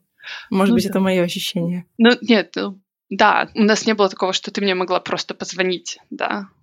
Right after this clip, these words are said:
Speaker 2: мы это организовали. Это такой был, типа, вот в этот день, вот в это время мы созвонимся.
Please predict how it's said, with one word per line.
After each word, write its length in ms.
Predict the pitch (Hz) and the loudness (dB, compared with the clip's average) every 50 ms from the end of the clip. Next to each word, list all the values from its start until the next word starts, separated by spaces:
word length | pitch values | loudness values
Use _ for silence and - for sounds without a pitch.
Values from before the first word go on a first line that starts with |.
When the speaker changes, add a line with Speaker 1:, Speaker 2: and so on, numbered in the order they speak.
| _ _ | _ _
Speaker 2:
мы 180 | - 202 190 185 | -2 0 0 0
это 320 | 185 185 185 - 202 175 | 0 -2 -2 -2 0 0
организовали. 840 | - - - - - - - 185 190 226 - 185 165 160 - - - | 0 0 -2 -2 -2 -4 -2 0 0 0 0 0 -2 -2 -2 -2 -2
Это 160 | 190 - - 202 | -4 -4 -6 -10
такой 280 | - - - 185 175 | -12 -4 -2 -2 -2
был, 240 | 170 - 160 160 160 | -2 -2 -6 -6 -6
типа, 480 | - - 175 165 - 156 151 143 - - _ | -6 -8 -10 -6 -4 -4 -4 -4 -4 -8 _
вот 260 | 180 175 190 190 - | -4 -4 -4 -2 0
в 40 | - | 0
этот 280 | 202 - - 220 165 - | 0 0 0 -6 -8 -2
день, 320 | - 180 233 294 370 339 | 2 2 4 4 2 2
вот 160 | - 214 202 - | 0 -4 -4 -2
в 60 | - | -2
это 180 | 180 - - | -2 -2 -6
время 500 | 170 - 190 185 208 233 262 269 285 294 277 - | -6 0 2 2 4 4 4 4 2 2 0 -2
мы 100 | 240 226 226 | -6 -6 -2
созвонимся. 840 | - - 226 214 185 190 185 196 202 202 208 - - - - - | -2 -2 -2 0 0 0 2 2 2 0 0 -2 -2 -2 -4 -4